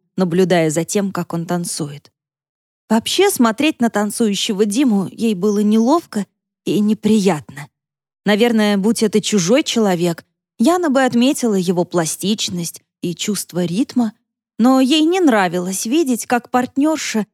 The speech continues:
слишком откровенно к нему прижимается, как он то и дело подхватывает ее под спину,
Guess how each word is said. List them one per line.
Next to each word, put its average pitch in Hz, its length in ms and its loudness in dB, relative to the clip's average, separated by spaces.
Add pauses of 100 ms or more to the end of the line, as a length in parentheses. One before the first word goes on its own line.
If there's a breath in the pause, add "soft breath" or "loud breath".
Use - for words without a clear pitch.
(200)
слишком 233 520 -2
откровенно 226 640 0
к - 140 -10
нему 185 220 0
прижимается, 185 920 -2 (300)
как 190 260 -2
он 196 240 2
то 202 160 0
и 190 140 2
дело 185 340 0
подхватывает 165 800 -4
ее 160 220 -4
под 180 180 -4
спину, 277 540 0